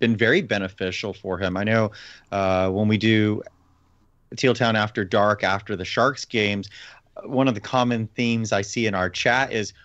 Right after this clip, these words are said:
"When's Thrun coming back up? Why isn't Thrun here right now?" You know, and all that. But I think Thrun has really developed nicely. I think for, for, for my money, I think he's been the steadiest defenseman the Barracuda have had since he was reassigned.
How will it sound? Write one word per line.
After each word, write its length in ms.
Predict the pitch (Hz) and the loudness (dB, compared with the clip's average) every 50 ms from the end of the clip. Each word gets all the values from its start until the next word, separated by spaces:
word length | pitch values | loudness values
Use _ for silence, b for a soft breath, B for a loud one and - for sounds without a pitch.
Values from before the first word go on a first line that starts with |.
| b - | b -2
"When's 260 | 120 135 156 156 - | 0 0 0 0 -2
Thrun 400 | - - 170 160 156 151 151 147 | -2 0 2 2 4 2 2 0
coming 400 | - 151 139 131 123 117 113 98 | -2 -4 -2 -2 -4 -4 -4 -4
back 320 | 113 104 98 92 - - | -2 -2 -2 -4 -6 -8
up? 220 | 104 95 92 90 95 | -8 -8 -8 -8 -6
Why 240 | 113 117 135 147 | -4 -2 -2 0
isn't 380 | 160 180 185 - 196 185 165 143 | 0 -2 -2 -2 -4 -6 -8 -8
Thrun 300 | - 170 170 170 175 170 | -4 0 0 2 2 2
here 400 | 160 139 165 175 175 180 175 170 | 0 -2 -2 0 0 0 2 2
right 260 | 156 143 135 127 113 | 2 2 2 0 0
now?" 380 | 123 123 117 117 117 113 110 113 | -2 -2 0 0 0 0 0 0
You 140 | 117 117 120 | 0 0 0
know, 260 | 123 120 120 120 117 | 0 0 0 0 0
and 180 | 117 113 110 120 | -2 -2 -4 -4
all 200 | 120 117 117 113 | -4 -2 -2 0
that. 340 | 120 127 147 165 165 - - | 0 0 0 0 -2 -4 -4
But 180 | - 131 120 113 117 B B B B B | -2 -2 -2 -2 -4 B B B B B
I 120 | - 131 127 | -6 -4 -2
think 260 | - 185 196 170 - | -2 -2 -4 -4 -6
Thrun 320 | - 135 127 131 151 160 | -4 -2 0 0 0 -2
has 240 | 160 165 139 113 104 | -4 -6 -6 -8 -8
really 420 | 98 98 101 101 101 113 131 156 156 | -10 -6 -4 -2 -2 0 0 -2 -2
developed 520 | 117 120 104 - 113 101 98 98 95 - | -2 -4 -2 0 0 0 0 0 -2 -4
nicely. 440 | 104 98 95 98 110 110 - - 95 | -4 -2 -2 -2 -2 -4 -4 -4 -2
I 80 | 92 | -2
think 240 | 101 - 139 135 120 - - - B B B B - | -2 -2 -4 -6 -6 -8 -14 -20 B B B B -6
for, 240 | - 131 123 127 123 | 0 2 2 2 0
for, 260 | 127 - 123 110 107 - - - - - | 0 0 0 0 -2 -6 -14 -20 -10 -6
for 140 | 120 110 | -4 -2
my 240 | 110 110 110 127 156 | 2 2 2 2 2
money, 340 | 190 185 156 120 101 98 92 | 2 0 -2 -2 -2 -2 -4
I 80 | 92 98 | -6 -6
think 200 | - 131 117 113 | -6 -6 -6 -6
he's 120 | 113 - | -8 -8
been 200 | - - 104 104 | -6 -6 -6 -6
the 100 | 101 92 | -6 -8
steadiest 640 | 82 - - - - 113 107 110 120 107 95 - - | -8 -10 -10 -4 -2 0 0 2 0 -2 -2 -4 -8
defenseman 440 | 98 - 107 101 107 - - 107 95 | -8 -4 -4 -4 -4 -4 -6 -6 -6
the 60 | 92 | -4
Barracuda 480 | 82 104 95 95 - - 107 92 92 | -2 0 0 0 0 -2 -2 0 0
have 100 | 87 85 | 0 -2
had 280 | 80 98 101 107 95 - | -2 -2 -2 -2 -2 -4
since 280 | - - 98 98 101 - | -4 -2 -2 -2 -2 -2
he 160 | - 101 92 | -4 -4 -2
was 220 | 90 90 85 85 | -2 -2 -2 -2
reassigned. 600 | 92 95 92 92 - - - 101 107 117 113 113 | 0 0 0 0 0 -2 0 0 2 2 2 0